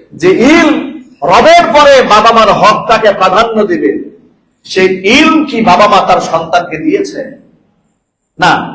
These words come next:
বাবা মা সন্তানকে সেই শিক্ষা দিতে পারেনি। আমি আপনাদের কোরআন সুন্নাহর আলোকে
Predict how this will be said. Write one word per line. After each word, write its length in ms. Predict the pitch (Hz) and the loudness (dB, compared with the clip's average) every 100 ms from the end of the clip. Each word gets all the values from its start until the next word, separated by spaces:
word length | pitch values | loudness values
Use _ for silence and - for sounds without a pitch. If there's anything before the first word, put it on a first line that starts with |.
| - - _ _ | -18 -20 _ _
বাবা 240 | 139 185 220 | -2 2 4
মা 100 | 208 190 - - - - - | 2 0 -4 -12 -20 -10 -2
সন্তানকে 480 | 262 226 - 226 226 - | 0 0 0 0 -2 0
সেই 140 | - 156 | -2 -2
শিক্ষা 260 | - - 180 | -4 -4 -2
দিতে 140 | 165 156 | -2 -2
পারেনি। 320 | 143 139 - - _ _ _ _ _ _ _ _ - | -2 -4 -8 -16 _ _ _ _ _ _ _ _ -4
আমি 200 | 202 285 285 | 0 2 2
আপনাদের 320 | 285 269 262 - 233 | 2 2 0 0 0
কোরআন 240 | 233 240 233 226 | 2 2 0 -2
সুন্নাহর 320 | 220 220 202 | 0 2 4
আলোকে 280 | 196 196 | 2 0